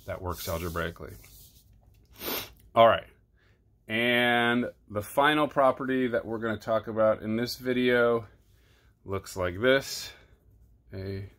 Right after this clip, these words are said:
C f of x DX plus c b f of x dx is equal to a to b f of x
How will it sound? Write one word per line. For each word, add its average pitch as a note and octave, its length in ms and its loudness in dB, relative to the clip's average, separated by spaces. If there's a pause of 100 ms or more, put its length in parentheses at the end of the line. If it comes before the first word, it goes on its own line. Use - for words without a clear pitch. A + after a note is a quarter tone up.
C F2+ 480 -12 (840)
f - 160 -20
of F2+ 140 -12
x E2+ 360 -10
DX - 640 0 (880)
plus F2+ 380 -10 (120)
c G2+ 500 -10 (300)
b B2+ 80 -20 (540)
f G2 220 -14
of G#2 200 -16
x - 360 -16 (720)
dx B2+ 520 -10
is G2 200 -12
equal F2+ 260 -14
to F2 460 -12 (260)
a F#2+ 300 -6 (180)
to - 140 -20 (100)
b F2 220 -12 (760)
f E2+ 160 -16
of E2 240 -12
x - 320 -18